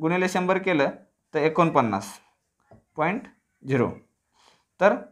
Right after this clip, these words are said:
ही आहे आपली बॉयलरची एफिशियन्सी. तर मित्रांनो, तुम्हाला तर समजलंच असेल की बॉयलरची एफिशियन्सी कशी काढायची.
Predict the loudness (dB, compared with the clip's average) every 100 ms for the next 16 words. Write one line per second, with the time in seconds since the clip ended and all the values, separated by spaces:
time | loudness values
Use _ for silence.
0 | _ _ _ 4 6 6 6 4 -2 -8
1 | -10 _ _ _ _ _ _ 0 2 2
2 | 0 -4 -12 -14 _ -6 -4 -2 -4 -6
3 | -10 -14 -16 _ _ _ _ _ _ _
4 | _ _ _ _ -2 0 4 4 4 2
5 | 4 4 4 0 0 0 0 0 0 -2
6 | 0 2 2 0 -2 -4 -4 -4 -4 -4
7 | -4 0 4 4 2 -2